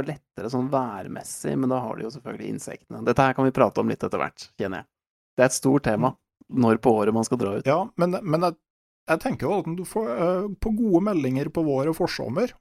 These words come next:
Speaker 2: må jo være det ideelle. Du er litt sånn akklimatisert etter en, eh, lang vinter. Eh, det blir varmere og varmere, det er ikke noe insekter, og på gode værmeldinger så det, det blir ikke spesielt kaldt.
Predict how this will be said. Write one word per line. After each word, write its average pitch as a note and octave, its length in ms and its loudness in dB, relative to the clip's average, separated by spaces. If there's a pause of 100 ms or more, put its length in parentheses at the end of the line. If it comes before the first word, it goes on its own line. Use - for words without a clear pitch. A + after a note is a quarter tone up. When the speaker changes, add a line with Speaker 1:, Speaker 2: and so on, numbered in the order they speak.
Speaker 2:
må D3+ 240 0
jo C3 140 0
være A2+ 420 -8
det B2 240 -6
ideelle. G2+ 500 -4
Du A#2 120 -2
er C#3 100 -2
litt G#3 160 -6
sånn F3+ 160 -6
akklimatisert D#3 880 -4
etter C3 320 -4
en, C3 260 -2
eh, C3+ 220 0
lang B2+ 240 0
vinter. E3+ 400 0 (840)
Eh, D#3 380 -2
det D3+ 80 4
blir C#3+ 160 2
varmere B2 400 0
og C3 160 2
varmere, C3+ 560 -4
det F3+ 80 -6
er D3+ 80 -4
ikke C#3 180 -12
noe B2+ 140 -4
insekter, D#3 960 -4
og E3 320 0
på D#3 240 0
gode C#3+ 240 2
værmeldinger F2+ 640 -4
så B2 160 -4 (140)
det, B2+ 240 -16
det B2+ 100 -8
blir A2+ 320 -12
ikke G#2+ 160 -12
spesielt G#2 640 -6
kaldt. - 600 -8